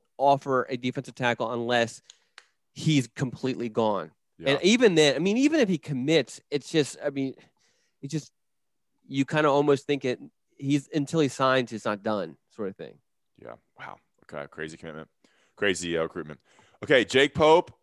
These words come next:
Speaker 2: you know, a guy that's still out there. We haven't heard much noise from him.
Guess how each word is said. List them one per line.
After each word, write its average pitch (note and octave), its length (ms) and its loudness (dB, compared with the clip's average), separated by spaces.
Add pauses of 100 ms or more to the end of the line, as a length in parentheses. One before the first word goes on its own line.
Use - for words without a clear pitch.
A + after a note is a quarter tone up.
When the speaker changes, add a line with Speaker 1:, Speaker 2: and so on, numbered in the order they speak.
(160)
Speaker 2:
you B2 120 -6
know, A#2 240 6
a A2 60 4
guy B2 220 4
that's A#2+ 120 0
still C3 220 0
out A#2+ 240 6
there. C3 180 4
We B2 100 2
haven't A#2 160 0
heard A#2 140 -2
much A2+ 160 -4
noise A2+ 300 -4
from G#2+ 160 -10
him. A2 420 0